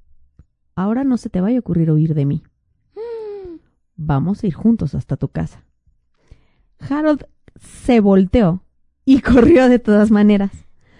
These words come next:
Speaker 1: lo más rápido que sus piernas lo habían llevado antes. Más tarde, recordó a sus padres que al hacerlo, escuchó un grito detrás de él, un grito que sonaba muy similar como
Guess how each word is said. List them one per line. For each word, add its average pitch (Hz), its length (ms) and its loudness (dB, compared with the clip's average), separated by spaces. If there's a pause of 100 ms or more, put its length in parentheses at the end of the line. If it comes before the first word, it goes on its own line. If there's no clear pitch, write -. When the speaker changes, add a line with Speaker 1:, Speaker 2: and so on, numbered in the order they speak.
(240)
Speaker 1:
lo 226 160 4
más 254 220 2
rápido 277 420 -2
que 214 120 2
sus 190 200 -4
piernas 220 400 -2
lo 202 80 0
habían 180 240 0
llevado 160 380 0
antes. - 440 -12 (760)
Más 220 300 -2
tarde, 156 420 -2 (340)
recordó 180 460 0
a 180 60 -2
sus 233 200 -6
padres 165 500 -6 (280)
que 180 80 0
al 160 160 0
hacerlo, 156 640 -2 (360)
escuchó 185 440 -2
un 220 80 0
grito 220 300 -2
detrás 175 420 -2
de 175 160 -2
él, 180 160 -8 (360)
un 208 160 2
grito 214 340 -2
que 214 100 -6
sonaba 165 400 -2
muy 190 300 0
similar 233 500 -6
como 175 380 -6